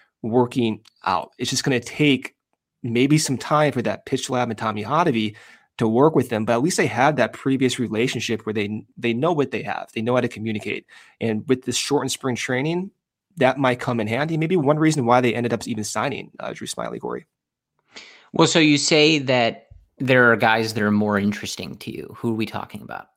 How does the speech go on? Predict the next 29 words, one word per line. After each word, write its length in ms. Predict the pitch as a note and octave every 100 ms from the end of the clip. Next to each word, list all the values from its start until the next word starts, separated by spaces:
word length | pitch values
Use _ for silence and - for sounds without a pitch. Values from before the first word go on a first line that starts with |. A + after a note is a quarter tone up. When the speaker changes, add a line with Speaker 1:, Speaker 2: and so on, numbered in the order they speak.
| - _ _ - - - _ _ _ _ _ _ _ _ -
Speaker 1:
I 40 | F#3+
mean, 140 | F3+
it's 120 | D#3
more 280 | D#3 F3 F#3+
so 500 | - F#3 F3 E3 D#3
related 800 | E3 D3 B2+ C3 D3 D3+ D3 D3
to 580 | - C#3+ C3 B2 A#2+ -
the 80 | B2
bullpen, 560 | A2 C#3 F#3 F#3 C3+ B2
but 80 | C3
I'm, 180 | C#3
like, 320 | D3 C3+ - - - -
I'm 240 | C3+ C3 -
extremely 760 | D#3+ - - C3+ B2+ F#3 F3+ D3
interested 480 | D#3 - C3+ - A#2+
in 80 | A2
Caleb 300 | B2+ A#2 -
Killian. 440 | D#3+ C#3+ A#1 - -
Uh, 300 | G#2 G2+ F#2 _ _ _ _ _ _ _ -
you 80 | G#2
know, 140 | F#2+ -
I 120 | A#2 A#2+
gotta 380 | C#3 C3+ B2 - -
kind 220 | C#3+ B2
of 220 | A2 G#2 _ _ _ _ -
control 540 | B2+ - - E3 F#3 C#3+
my 180 | A2
expectations 920 | A2 A2+ - A2 - F3 D#4+ B2+ A2+
here, 360 | - A#2+ A#2